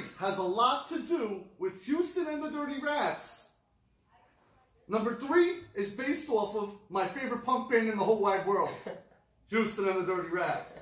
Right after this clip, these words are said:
That's Houston. Check this out. Finding your first band is number three. How do you do that? Well, hang out with the band is completely different than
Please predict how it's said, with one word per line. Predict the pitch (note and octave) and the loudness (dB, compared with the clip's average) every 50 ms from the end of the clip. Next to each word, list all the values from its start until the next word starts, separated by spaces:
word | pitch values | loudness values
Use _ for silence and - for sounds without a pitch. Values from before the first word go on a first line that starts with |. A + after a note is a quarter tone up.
| - - | -14 -8
That's | D3+ C#3+ C#3+ C#3 - - | -4 -4 -4 -4 -4 -8
Houston. | - G#3 G3+ - - - - B2+ - - _ _ _ _ _ _ _ _ _ _ _ _ _ _ _ _ _ _ _ _ _ _ - | -6 -6 -6 -8 -8 -10 -12 -14 -14 -16 _ _ _ _ _ _ _ _ _ _ _ _ _ _ _ _ _ _ _ _ _ _ -4
Check | - A3 G#3+ G#3+ G#3 - | -2 -2 -2 -2 -2 0
this | G3 F3+ F#3 - F#3+ | -2 -2 -2 0 -2
out. | F3 C#3+ B2+ - - - - - - _ _ - _ _ _ _ _ _ _ _ _ _ - - | 0 0 0 -2 -6 -12 -18 -20 -20 _ _ -20 _ _ _ _ _ _ _ _ _ _ -10 -2
Finding | - G#3 C#4 E4 E4 F4 D#4 D4+ | 0 2 2 2 0 -2 -2 0
your | D4+ C#4 | -2 -2
first | - - B3 B3+ A#3 - - - | -2 -2 -4 -4 -4 -4 -2 0
band | G#3+ G#3+ G#3 F#3+ F3 E3 | 0 2 2 0 0 -2
is | D#3+ D3 D#3 | -6 -6 -4
number | F3+ F3 E3 E3 D#3 | -4 -4 -4 -4 -8
three. | - - E3+ E3 E3+ D3 C3+ B2 - - - - - - _ _ _ _ _ _ _ _ _ _ _ _ _ _ _ _ _ _ _ | -8 -8 -8 -6 -4 -6 -6 -8 -14 -20 -20 -20 -20 -20 _ _ _ _ _ _ _ _ _ _ _ _ _ _ _ _ _ _ _
How | - F3+ F#3 F#3 | 2 2 4 4
do | G3+ G#3 | 4 0
you | A3 G#3+ | -2 0
do | - D4 E4 F4 - | 0 0 2 2 2
that? | G#3 F#3+ - - - - - - - - - - - - - - - - - - - - | 2 2 0 0 -2 -6 -12 -18 -20 -20 -20 -20 -18 -18 -18 -18 -20 -20 -20 -20 -8 0
Well, | D#3+ E3 - - - - - - - - - - - - _ _ _ | 2 2 2 2 0 -4 -10 -16 -20 -20 -20 -20 -20 -20 _ _ _
hang | _ - C4+ F4 F4+ - | _ 0 0 0 2 2
out | D#4+ D4 - - | 2 2 2 2
with | G3 - - | 0 0 0
the | G3 | -2
band | - E3+ D#3+ D#3 D#3 D3+ D#3 - - - - _ _ _ _ _ _ _ _ _ _ _ _ _ _ _ _ _ _ _ _ _ _ _ | -2 -2 -2 -2 -2 -4 -4 -6 -8 -12 -18 _ _ _ _ _ _ _ _ _ _ _ _ _ _ _ _ _ _ _ _ _ _ _
is | G3 F#3+ F3+ E3+ - - - - - | 2 2 2 2 0 -4 -10 -14 -10
completely | - F3 - - - A#3+ D#4 D4+ - C#4 C#4 B3 | -8 -8 -6 -4 -2 -2 -2 -2 -2 -2 -4 -2
different | A3 C#4+ D4 C#4 - G3 F3 E3 E3+ E3+ - - _ _ _ _ _ _ _ | -2 -2 -4 -4 -4 -4 -6 -6 -6 -10 -14 -20 _ _ _ _ _ _ _
than | C#3+ F#3 F3+ F3 D#3 | -2 -2 0 0 -2